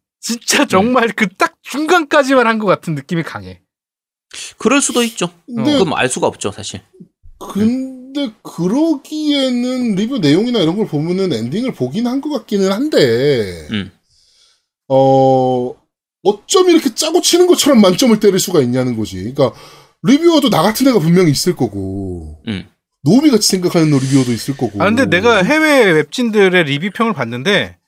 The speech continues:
Speaker 2: 음.
Speaker 1: 솔직히 제대로 얘기한 거를 내가 잘 못 봤어요. 그러니까
Speaker 2: 그러니까
Speaker 1: 사, 삼,
Speaker 2: 음.
Speaker 1: 삼 부 때 우리가 제대로 얘기를 할, 할 거예요. 아제트가 제대로 얘기를 해줬어.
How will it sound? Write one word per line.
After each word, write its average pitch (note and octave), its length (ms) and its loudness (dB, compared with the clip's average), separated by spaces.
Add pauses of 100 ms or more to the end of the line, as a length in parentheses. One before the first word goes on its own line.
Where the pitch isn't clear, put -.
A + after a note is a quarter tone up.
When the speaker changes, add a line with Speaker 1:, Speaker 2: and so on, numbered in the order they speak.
(380)
Speaker 2:
음. G2 160 -10 (100)
Speaker 1:
솔직히 C#4 720 -2
제대로 G3+ 760 0
얘기한 G3 400 -2
거를 E3 260 0
내가 C3 100 -2
잘 B2+ 180 -6
못 G2+ 160 -18
봤어요. F2+ 300 -8 (600)
그러니까 F3+ 320 -2
Speaker 2:
그러니까 - 280 -4
Speaker 1:
사, G3+ 280 2 (100)
삼, D4+ 200 0
Speaker 2:
음. A#3+ 40 -4
Speaker 1:
삼 D#4 200 -2
부 D4+ 160 -4
때 C4+ 80 2
우리가 G3 220 2
제대로 C4 420 2
얘기를 E3 300 0
할, B3+ 180 -2
할 C4+ 160 -4
거예요. F#3 300 2
아제트가 F3 500 -2 (200)
제대로 A3+ 420 2
얘기를 D3 240 0
해줬어. G#2+ 600 -6